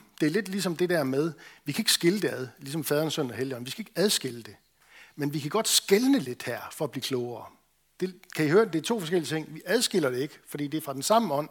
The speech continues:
det kommer. Men udrustningen til menigheden til at gå ud og være et vidnesbyrd,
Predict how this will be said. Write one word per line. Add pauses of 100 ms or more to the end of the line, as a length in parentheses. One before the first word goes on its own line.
det
kommer. (600)
Men
udrustningen
til
menigheden
til
at
gå
ud
og
være
et
vidnesbyrd,